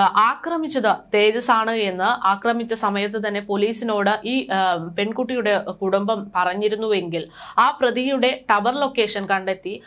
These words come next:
ഒരാത്മഹത്യയെങ്കിലും ഒഴിവാക്കാമായിരുന്നുവെന്നും പ്രതിയെ ജീവനോടെ രക്ഷപ്പെടുത്താമായിരുന്നുവെന്നൊക്കെ പോലീസും പറയുന്നുണ്ട്.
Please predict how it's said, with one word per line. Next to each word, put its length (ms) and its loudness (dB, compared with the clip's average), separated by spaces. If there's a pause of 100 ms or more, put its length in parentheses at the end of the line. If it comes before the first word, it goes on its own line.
(140)
ഒരാത്മഹത്യയെങ്കിലും 1200 2
ഒഴിവാക്കാമായിരുന്നുവെന്നും 1200 0
പ്രതിയെ 440 0
ജീവനോടെ 640 -2
രക്ഷപ്പെടുത്താമായിരുന്നുവെന്നൊക്കെ 1500 -2
പോലീസും 440 -2
പറയുന്നുണ്ട്. 460 0